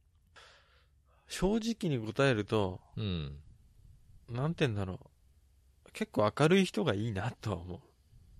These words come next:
Speaker 1: て思わない？
Speaker 2: そうそう。よくわ-、あ、あの、笑顔が素敵な子とかね。
Speaker 1: うん。
Speaker 2: よく笑う子っていうのが多分正解なんだと思いますよ。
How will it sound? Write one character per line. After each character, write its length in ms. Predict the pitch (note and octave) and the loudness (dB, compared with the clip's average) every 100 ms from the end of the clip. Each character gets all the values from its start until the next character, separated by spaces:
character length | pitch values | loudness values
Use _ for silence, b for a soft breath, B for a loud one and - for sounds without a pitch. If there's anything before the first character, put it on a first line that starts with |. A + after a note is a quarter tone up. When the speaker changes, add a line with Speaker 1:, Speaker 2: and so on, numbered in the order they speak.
| - _ - - | -20 _ -20 -8
Speaker 1:
て 100 | - | -4
思 200 | G#2+ G#2 | -2 0
わ 120 | A2 F#2 | 0 -2
な 120 | F2+ | -8
い？ 60 | - | -14
Speaker 2:
そ 180 | B2+ C#3+ | -4 0
う 40 | |
そ 120 | A#2+ E2+ | 2 0
う。 80 | |
よ 180 | G#2 A2+ | 2 0
く 120 | - | 2
わ-、 100 | E2 - | 0 0
あ、 200 | E2+ D#2+ | -4 -2
あ 60 | F#2 | -2
の、 80 | F2 | 0
笑 160 | B2+ | 0
顔 200 | E3 A#2 | 2 0
が 120 | D2+ C#2+ | -2 -4
素 120 | - | -6
敵 180 | D#2+ D2+ | -6 -6
な 140 | D2+ | -6
子 200 | D2+ C#2+ | -4 -6
と 120 | - | -6
か 140 | - F2 | -6 -2
ね。 140 | C3 | 0
Speaker 1:
う 40 | C#3 | 0
ん。 140 | G#2+ | 2
Speaker 2:
よ 140 | G#2 G#2 | 2 4
く 100 | F2+ | 2
笑 260 | E2 F#2 | 2 2
う 80 | G2 | 0
子 280 | - A2 A2 | 0 2 2
っ 40 | |
て 140 | - C3+ | 0 -4
い 40 | |
う 20 | |
の 100 | D3 | -4
が 160 | E3+ F#2 | -2 -2
多 160 | F2+ E2 | 0 -2
分 200 | C#2+ C2 | -4 -6
正 220 | - D2 | -6 -8
解 200 | D2+ D2 | -8 -10
な 80 | C#2 | -12
ん 100 | C2+ | -16
だ 80 | C#2 | -16
と 80 | C2+ | -14
思 160 | C2 | -12
い 60 | C#2 | -12
ま 100 | C#2+ | -12
す 140 | - | -12
よ。 80 | E2 | -12